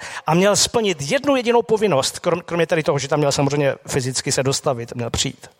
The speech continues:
Měl se identifikovat s tou slavnostní událostí a svým oděvem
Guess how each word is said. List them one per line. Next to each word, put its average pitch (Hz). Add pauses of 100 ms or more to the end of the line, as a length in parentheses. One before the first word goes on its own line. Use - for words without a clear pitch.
(1000)
Měl 151
se - (100)
identifikovat 214
s -
tou 151
slavnostní 175
událostí 127 (640)
a -
svým 139
oděvem 180